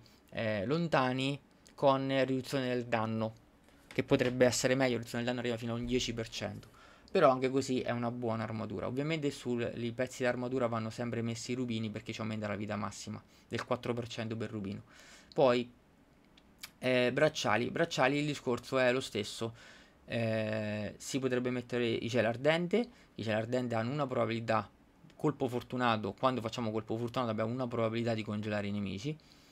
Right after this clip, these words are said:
Il problema è che, mm, pure qui, eh, il, diciamo, come è rollato questo oggetto, eh, è molto meno conveniente rispetto che a un oggetto,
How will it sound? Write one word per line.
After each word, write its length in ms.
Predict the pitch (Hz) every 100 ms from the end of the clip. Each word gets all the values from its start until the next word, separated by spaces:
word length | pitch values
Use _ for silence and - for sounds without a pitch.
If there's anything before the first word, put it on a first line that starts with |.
| - - _ -
Il 140 | - 113
problema 360 | 165 147 123
è 80 | 135
che, 300 | - 110 113 - -
mm, 460 | 110 107 107 107 104 - - - - - -
pure 240 | 127 135
qui, 340 | 135 120 117 113 - - -
eh, 380 | - 110 107 -
il, 420 | 123 117 110 95 - - - 62 - - -
diciamo, 400 | 131 123 139 135
come 280 | - 160 156
è 40 |
rollato 760 | 139 143 139 139 127 123 120 - - -
questo 460 | - 160 151 - 131
oggetto, 880 | 127 139 147 143 110 - 120 117 120 - -
eh, 520 | - 117 113 110 110 -
è 120 | 127
molto 800 | 135 156 175 - - 156 156 147
meno 540 | 143 143 147 151 151
conveniente 680 | 135 143 139 143 131 131 127
rispetto 640 | 123 120 - 117 120 127
che 280 | 117 120 117 - - -
a 140 | - 123
un 140 | 127
oggetto, 760 | 127 123 127 120 - 127 127